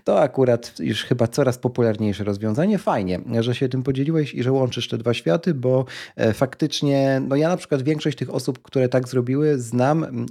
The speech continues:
i że zrobiły to z powodu, mm, braku oficjalnego oświadczenia, że kiedyś ta, e, Siri i A I w Polsce będzie działało Apple'owe, nie? To był taki gwóźdź do trumny, nie? I oni wtedy zrobili tak jak ty. Jak już poszli, to poszli dokładnie tam, gdzie ty,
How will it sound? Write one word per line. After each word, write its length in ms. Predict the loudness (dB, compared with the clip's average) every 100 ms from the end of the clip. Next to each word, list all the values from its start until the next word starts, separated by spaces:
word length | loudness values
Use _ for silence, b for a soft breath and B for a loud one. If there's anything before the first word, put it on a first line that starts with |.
| -4
i 80 | -2
że 120 | 0
zrobiły 380 | 0 0 0 0
to 100 | -2
z 80 |
powodu, 560 | -2 2 4 4 4 4 0 B _ -2
mm, 760 | 0 2 0 0 0 -2 -2
braku 680 | 0 0 -2 -2 2 2 2
oficjalnego 960 | -4 -6 -2 2 2 4 2 2 2 2
oświadczenia, 680 | -2 -4 -2 0 2 0
że 120 | 0 0
kiedyś 340 | 2 0 0
ta, 240 | 0 0 0
e, 200 | -2 -2
Siri 420 | 0 0 2 2
i 60 | 2
A 300 | 0 0 0
I 80 | 0
w 120 | -4 -12 _
Polsce 340 | 0 2 -2
będzie 260 | -2 0 0
działało 360 | 2 2 2 -2
Apple'owe, 480 | -4 -2 -2 -2
nie? 200 | 0 0 0
To 120 | -2
był 220 | 0 0 2
taki 340 | 0 0 -4
gwóźdź 280 | 4 4 6
do 100 | 2
trumny, 380 | 2 -4 -6 -8
nie? 220 | -4 -2 -2
I 80 |
oni 180 | 0 0
wtedy 280 | 2 2 4
zrobili 380 | 2 2 2 4
tak 180 | 2 2
jak 140 | -4
ty. 180 | -10 -12 B B 0
Jak 120 | 0
już 120 | 0
poszli, 360 | 2 2 4 2
to 100 | 2
poszli 420 | 0 -4 -4 -4 0
dokładnie 420 | 2 2 2 0
tam, 180 | 2 0
gdzie 200 | 0 4
ty, 200 | 4